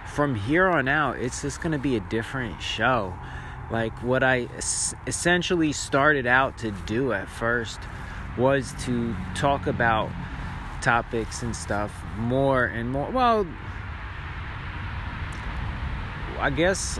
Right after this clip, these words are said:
let me just get to the point. I'm going to be giving more hot takes, to say the least. We'll just leave it at that.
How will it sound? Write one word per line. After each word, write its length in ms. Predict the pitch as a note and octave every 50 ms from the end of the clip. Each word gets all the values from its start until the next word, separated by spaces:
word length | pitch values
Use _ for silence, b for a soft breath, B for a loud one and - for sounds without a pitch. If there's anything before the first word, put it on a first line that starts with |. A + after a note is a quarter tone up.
| - - A2+
let 160 | C#3 D#3 D#3
me 140 | D#3+ D#3+ D#3+
just 280 | C#3+ D3+ D3 C3 B2
get 160 | - C#3 C3 -
to 140 | - C3+
the 120 | A#2+ B2 A2+
point. 420 | - - C3 B2+ A#2+ A2 G2 G2 - - - - - - - - - - - - - - -
I'm 220 | - C3+ D3 D3+
going 280 | D3 D#3+ E3 E3 E3+ D#3+
to 160 | C#3+ - D#3
be 600 | C3+ C3+ C#3 C3+ C3+ C3+ C3 C3 B2+ B2 A#2+ A2+ G#2 - - - - - - - - - - - - - - - - - - - - - A#2
giving 300 | C3 C#3 A#2 B2 A#2+ A2+
more 240 | A#2 A#2 A2+ A2 G#2
hot 260 | A2 A#2 G#2+ F2+ -
takes, 440 | - B2+ B2 A#2 A2 G#2+ - - -
to 100 | - G#2
say 280 | - - C3+ B2 A2+
the 60 | A2 G#2+
least. 480 | G#2 G#2 G2+ G2+ G2 F#2+ F#2 - -
We'll 140 | A#2+ A2+ G#2+
just 240 | G2 G#2+ G#2 - -
leave 180 | A#2 G#2+ G2
it 80 | G#2 F#2+
at 180 | F#2+ F2+ - -
that. 220 | A2 F2+ D#2 C2+